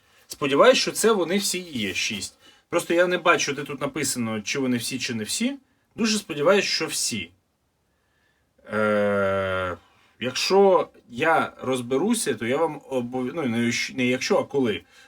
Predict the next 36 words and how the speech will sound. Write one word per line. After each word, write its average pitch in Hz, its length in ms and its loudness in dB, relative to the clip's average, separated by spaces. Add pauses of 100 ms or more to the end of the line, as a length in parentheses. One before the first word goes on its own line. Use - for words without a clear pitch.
то 135 80 0
я 151 80 4
обов'язково 147 640 0
вам 139 360 0
скажу, 165 640 -2 (440)
чи - 160 -4
у 135 40 2
мене 156 260 0
все 131 200 -4
вийшло, 175 720 -4 (280)
чи 135 180 2
я 135 180 4
побачив, 131 640 0
де 139 200 2
там 110 200 -6
щ-, - 160 -12
скільки - 380 -6
чого 123 280 -4
мало 117 260 -2
бути. 208 380 -6 (800)
Мені 180 240 0
здається, 208 360 4
що - 180 0
тут 226 260 0
може 117 260 -2
щось - 280 -6
все - 160 -10
написано, 95 600 -10
але 151 340 0
я 170 240 2 (600)
поки 160 240 0
що 151 200 -2
не 139 180 0
розумію 131 540 -2
до 92 120 -10
кінця, 214 560 -4